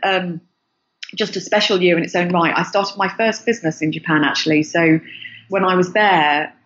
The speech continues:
I lived with a Japanese family. It was kind of a homestay for the year, but I was also at a Japanese university. And so I set up,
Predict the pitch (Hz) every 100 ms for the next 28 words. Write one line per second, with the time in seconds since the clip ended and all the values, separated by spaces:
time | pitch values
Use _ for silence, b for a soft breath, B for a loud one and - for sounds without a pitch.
0 | - 196 214 214 - 185 185 175 175 190
1 | 175 185 175 185 190 175 151 147 - 160
2 | 147 - 170 165 170 202 190 - 156 151
3 | 160 160 156 - 160 165 185 180 170 160
4 | - 151 175 165 170 156 165 160 165 165
5 | 165 - 127 123 - B B B B 180
6 | 175 175 - 170 175 - 214 214 196 -
7 | -